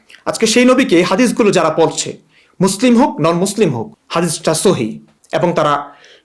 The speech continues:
প্রতিনিয়ত আলেমদের কাছ থেকে শুনে কোরআন হাদিস মানতে হবে, এটাই ইসলাম। হ্যাঁ, এটাই ইসলাম। এখন এই হাদিসটাকে যদি আপনি সত্য বলে মনে করেন, রসুল যদি এই কাজটা করে থাকে,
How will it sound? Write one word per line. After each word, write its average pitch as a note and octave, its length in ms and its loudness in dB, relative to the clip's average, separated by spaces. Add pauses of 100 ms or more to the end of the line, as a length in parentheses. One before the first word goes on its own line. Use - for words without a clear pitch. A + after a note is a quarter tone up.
প্রতিনিয়ত F4+ 440 4
আলেমদের G#3+ 320 2
কাছ G3 200 -4
থেকে A3 180 0
শুনে G#3 260 4
কোরআন A3 360 2
হাদিস G3 340 -2
মানতে D#3 200 -2
হবে, A2+ 300 -10 (220)
এটাই G#3 200 2
ইসলাম। - 440 -4 (200)
হ্যাঁ, F3+ 200 0
এটাই E3+ 180 0
ইসলাম। G#2+ 380 -10 (560)
এখন D#3+ 220 2
এই D#3+ 60 2
হাদিসটাকে F#3+ 720 0 (180)
যদি F#3+ 160 2
আপনি G3+ 140 0
সত্য - 320 0
বলে B3+ 200 4
মনে A#3+ 200 4
করেন, D#3+ 300 2 (260)
রসুল A#3+ 260 4
যদি D#4 180 2
এই C4 60 4
কাজটা A#3+ 300 -2
করে D#4 220 2
থাকে, D#3 400 -2